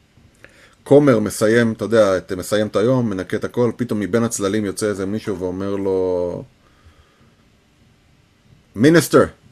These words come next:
אז הכומר אומר לו, "מי זה? סגור פה." אומר לו, "אתה לא תגיד לי שסגור פה. אתה זוכר אותי מגיל שמונה?" אז הוא אומר לו, "מה?" "תקשיב טוב מאוד,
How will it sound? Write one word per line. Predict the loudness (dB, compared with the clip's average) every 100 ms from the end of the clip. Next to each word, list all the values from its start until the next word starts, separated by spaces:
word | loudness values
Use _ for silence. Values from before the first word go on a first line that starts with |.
| _ _ -20 -18
אז | -14
הכומר | -4 -2 0
אומר | 0 0
לו, | 0 -2 -6 -18 _
"מי | 4 6
זה? | 6 2
סגור | 2 2 2
פה." | 0 -4 _ _ -20 -2
אומר | 0
לו, |
"אתה | 6 6
לא |
תגיד | 6 4 4
לי | 2
שסגור | 0 -2 -2 -6
פה. | -6 -10 _ _ _ _ _ _ _ _ _ _ -18 -18 -18 -20 -18 -6
אתה | 2 4 4 2
זוכר | 0 2 4
אותי | 6 4
מגיל | 4 2 2
שמונה?" | 4 6 6 4 0 _ _ _ _ _ _ _ _ _ _ _ _ _ -16
אז | -8
הוא |
אומר | -4 -2
לו, | 0 -2 -2
"מה?" | 0 -2 -6 _ _ _ _ _ _ _ _ _
"תקשיב | -14 0 0
טוב | 6 6 8
מאוד, | 8 8 6